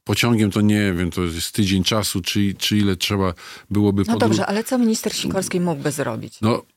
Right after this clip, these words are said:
Speaker 1: no, ma instrumenty. Jak była debata, y, w Senacie, bo co roku przedstawia nam takie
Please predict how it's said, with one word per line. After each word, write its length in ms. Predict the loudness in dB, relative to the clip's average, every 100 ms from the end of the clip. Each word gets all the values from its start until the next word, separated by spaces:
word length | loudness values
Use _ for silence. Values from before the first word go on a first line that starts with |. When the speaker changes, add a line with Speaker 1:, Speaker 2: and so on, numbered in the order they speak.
| _ 0
Speaker 1:
no, 280 | 4 4 2 0 -6 -10 -8 0
ma 200 | 4 4
instrumenty. 880 | 4 2 2 4 2 -2 -4 -4 -6 -2
Jak 200 | 0 2
była 240 | 4 4 4
debata, 580 | 2 0 -2 0 0 2
y, 600 | 2 2 4 4 4 2
w 60 | 0
Senacie, 460 | 2 2 2 0
bo 140 | 0 0
co 180 | 0
roku 400 | 2 0 2 0 -2 -14 -6
przedstawia 560 | -2 -2 0 0 2 2
nam 200 | 2 0
takie 400 | -2 0 0